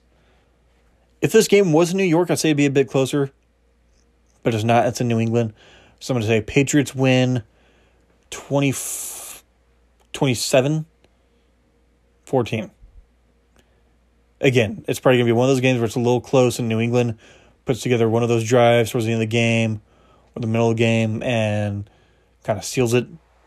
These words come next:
'Cause the same way a lot of these games that you kinda really don't know exactly what to think, but New England's defense,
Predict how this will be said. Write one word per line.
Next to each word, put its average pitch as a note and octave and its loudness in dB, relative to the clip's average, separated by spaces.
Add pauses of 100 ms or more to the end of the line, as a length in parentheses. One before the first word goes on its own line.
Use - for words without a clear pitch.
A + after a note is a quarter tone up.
(920)
'Cause C3+ 0
the A#2 0
same E3+ 0
way C#3+ 6
a C3 4
lot B2+ 4
of B2+ 0
these A2+ -2
games A#2+ -2
that A2+ 0
you A#2+ -6
kinda A#2+ -2
really A#2+ 0 (180)
don't D3 4
know C3+ 2
exactly B2+ 2
what B2+ -2
to A#2 -12
think, C3 -4 (560)
but A#2+ 4
New C3 0
England's B2+ 0
defense, C#3+ 0